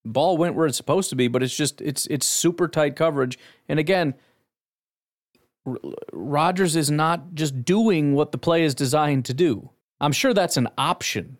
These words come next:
And maybe depending on who he was, you know, he's looking at it going, "Hey, that guy's a scrub and I trust Randall and this is gonna be great. I'm gonna put the ball there and Randall's gonna get there. It's gonna be great." Just, just throw it to Lazard, dude. And, and again, it's not as though he saw it post-snap. "Hey, he's open. I'm gonna throw it to him."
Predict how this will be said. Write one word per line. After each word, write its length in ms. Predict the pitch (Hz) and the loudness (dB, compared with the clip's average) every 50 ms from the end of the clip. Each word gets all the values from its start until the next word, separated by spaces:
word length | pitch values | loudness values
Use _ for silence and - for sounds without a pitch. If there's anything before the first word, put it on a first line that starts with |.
| _ - | _ -2
And 160 | 127 123 131 | 0 2 4
maybe 340 | 160 190 202 196 190 165 143 | 4 4 2 2 2 0 0
depending 460 | 123 127 143 131 - 165 165 165 160 | -2 -2 -4 -2 0 0 0 2 2
on 80 | 147 139 | 2 2
who 100 | 151 151 | 2 4
he 80 | 143 139 | 2 2
was, 120 | 131 120 | 0 0
you 100 | 139 147 | -2 0
know, 80 | 123 113 | 0 0
he's 180 | 135 147 135 | 0 0 2
looking 220 | 143 151 139 151 139 | 2 2 2 2 2
at 120 | 135 131 | 2 2
it 40 | 123 | 2
going, 220 | 131 135 123 123 | 2 2 2 2
"Hey, 100 | 135 123 | 2 2
that 180 | 110 127 123 - | 2 2 2 2
guy's 200 | 135 123 120 113 | 2 2 2 0
a 60 | 107 | -2
scrub 340 | - - 135 127 123 117 113 | -4 -2 0 2 2 2 2
and 80 | 110 | 0
I 80 | 123 123 | 0 0
trust 320 | 117 - 139 123 117 - | 0 0 0 0 0 0
Randall 280 | 123 120 120 120 120 117 | -2 0 0 2 0 0
and 80 | 110 127 | 0 -2
this 80 | 127 | -4
is 80 | 123 127 | -4 -4
gonna 120 | 131 123 | -4 -4
be 80 | 113 113 | -4 -6
great. 260 | 110 120 123 127 117 | -4 0 0 2 2
I'm 80 | 117 123 | 2 0
gonna 140 | 131 120 | -2 -2
put 160 | - 135 123 - | -4 -4 -6 -4
the 60 | 120 | -2
ball 260 | 120 123 120 120 117 | 0 0 2 2 2
there 140 | 123 120 117 | 2 0 0
and 100 | 107 104 | 0 -2
Randall's 280 | 120 135 135 135 127 | -4 -4 -4 -6 -6
gonna 140 | 127 127 127 | -8 -8 -6
get 160 | 120 131 123 | -6 -6 -4
there. 120 | - 127 123 | -4 -4 -4
It's 100 | 117 - | -4 -4
gonna 120 | 127 120 | -6 -6
be 120 | 104 104 98 | -6 -6 -6
great." 420 | 107 139 180 185 170 151 139 - _ _ _ _ _ _ _ _ _ _ _ _ _ _ _ _ _ _ _ _ _ _ _ _ - | -4 0 0 2 2 0 -2 -4 _ _ _ _ _ _ _ _ _ _ _ _ _ _ _ _ _ _ _ _ _ _ _ _ -6
Just, 340 | 170 185 175 - - _ - | -4 -2 -2 -2 -4 _ -8
just 240 | - 190 175 - - | -6 -4 -4 -2 0
throw 180 | - 202 190 | 0 2 2
it 60 | 180 - | 0 0
to 80 | - 175 | 0 0
Lazard, 440 | 165 156 156 175 175 160 135 127 | 0 2 2 2 2 2 2 2
dude. 260 | 135 147 160 170 175 - _ _ _ _ - | 2 0 0 0 -2 -6 _ _ _ _ -2
And, 140 | 180 185 - | -2 0 2
and 140 | - 202 202 | 2 2 2
again, 180 | 196 202 240 202 | 2 2 2 0
it's 120 | 143 - | 0 0
not 180 | 190 208 220 220 | 0 2 2 2
as 120 | 190 156 | 2 2
though 140 | 156 170 160 | 2 2 2
he 100 | 147 156 | 2 0
saw 300 | - - - 170 165 160 | 0 0 0 2 2 0
it 140 | 139 - - | 0 -2 -4
post-snap. 600 | - 165 156 139 - - - 170 165 139 117 - | -2 -2 -2 0 -2 -2 -2 0 0 0 0 0
"Hey, 180 | 156 156 143 | 0 0 0
he's 180 | 131 135 127 127 | 0 0 0 2
open. 300 | 139 143 143 - 143 131 | 2 2 0 0 -2 -2
I'm 80 | 123 123 | 0 0
gonna 140 | 117 107 | -2 -2
throw 240 | - 160 180 190 160 | 0 0 2 2 2
it 80 | 113 - | 0 -2
to 100 | - 98 | -6 -10
him." 80 | 85 | -12